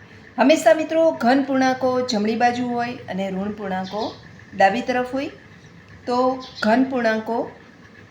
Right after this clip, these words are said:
સંખ્યા રેખાની જમણી બાજુએ હોય છે, એટલે અહીં આવશે જમણી. અને ઋણ પૂર્ણાંકો સંખ્યા રેખાની ઝીરોની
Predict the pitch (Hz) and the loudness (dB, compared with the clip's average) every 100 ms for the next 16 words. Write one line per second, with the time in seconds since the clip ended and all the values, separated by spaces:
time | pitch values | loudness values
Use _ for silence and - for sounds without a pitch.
0 | - - - - - - - 233 - 226 | -20 -20 -20 -20 -20 -14 -12 -10 0 0
1 | 220 277 277 226 - 214 208 247 403 - | 2 2 2 0 -2 -2 0 -2 -6 -14
2 | - - - - - - - - - - | -20 -20 -20 -20 -20 -20 -20 -20 -20 -20
3 | - - - - - - - - - - | -20 -20 -20 -20 -20 -20 -20 -20 -20 -12
4 | - 196 208 233 196 185 196 190 190 185 | -6 -2 0 2 2 0 -2 -4 -4 -6
5 | 156 - - 165 - - - - - - | -8 -10 -12 -14 -18 -20 -20 -20 -20 -20
6 | - - - - - - - - - - | -20 -20 -20 -20 -20 -20 -18 -16 -16 -18
7 | - - - - - 185 202 196 - - | -20 -20 -20 -20 -12 -4 0 0 -2 -10
8 | - 208 208 170 - 175 254 - - - | -4 0 0 0 -2 -4 -4 -6 -18 -20
9 | - - - - 247 180 208 226 - - | -20 -20 -20 -8 -4 -2 0 -2 -4 -16
10 | - - - - - - - - - - | -20 -20 -20 -20 -20 -20 -20 -16 -16 -16
11 | - - - - - - - 226 240 233 | -20 -20 -20 -20 -20 -12 0 4 6 6
12 | - - 190 247 277 285 240 240 240 226 | 0 -2 4 6 6 2 4 2 2 0
13 | 220 202 226 214 214 196 202 196 190 185 | -2 -2 -2 -2 -4 -4 -2 -4 -4 -2
14 | 196 214 247 | 0 0 -2